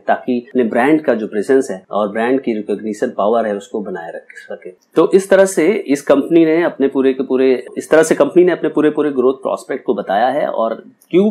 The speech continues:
फ़ोर एफ़ वाई ट्वेंटी टू और, और एफ़ वाई ट्वेंटी टू का पूरा result company ने दिखाते हुए और पूरी तरह से अपने marketing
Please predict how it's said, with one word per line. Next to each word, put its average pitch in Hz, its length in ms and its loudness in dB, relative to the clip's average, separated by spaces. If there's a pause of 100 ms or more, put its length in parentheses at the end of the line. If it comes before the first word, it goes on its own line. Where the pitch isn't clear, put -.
फ़ोर 165 380 0
एफ़ 156 240 2
वाई 151 180 6
ट्वेंटी 131 340 -4
टू 160 300 0
और, 131 380 0 (120)
और 139 340 4 (200)
एफ़ 190 200 2
वाई 143 140 4
ट्वेंटी 135 280 0
टू 131 120 -6
का 135 120 -2
पूरा 123 240 0
result 120 380 2 (340)
company 127 220 0
ने 131 80 4
दिखाते 117 380 -2
हुए 131 220 4
और 127 280 -4
पूरी 180 220 0
तरह 139 200 -4
से 135 120 -6
अपने 123 220 -4
marketing 117 440 -6